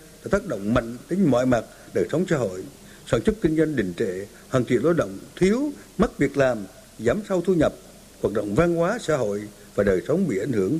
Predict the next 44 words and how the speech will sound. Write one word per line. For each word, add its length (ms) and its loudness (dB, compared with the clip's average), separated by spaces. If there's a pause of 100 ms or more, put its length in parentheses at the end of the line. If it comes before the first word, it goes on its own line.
nghiêm 180 2
trọng. 200 -8 (1200)
Trong 120 4
bối 100 2
cảnh 160 -4
đó, 340 0 (240)
kế 200 4
thừa 160 4
những 180 -2
thành 240 -4
quả 360 -2 (220)
to 160 4
lớn 340 0 (240)
và 100 -4
những 140 0
kinh 260 2
nghiệm 160 -2 (160)
quý 280 4 (160)
trong 200 0
quản 200 0
lý, 300 2 (240)
chỉ 180 2
đạo 220 0
điều 140 2
hành 260 0 (280)
từ 120 4
các 160 0
nhiệm 140 -4
kỳ 120 0
trước, 280 2 (440)
bám 160 2 (100)
sát 240 -4
nghị 220 -4
quyết 160 0 (220)
của 100 4
Đảng, 360 0 (260)
của 80 -2
Quốc 140 2
hội 340 2 (300)
và 120 0
tình 100 0
hình 240 0
thực 160 -4
tiễn 340 0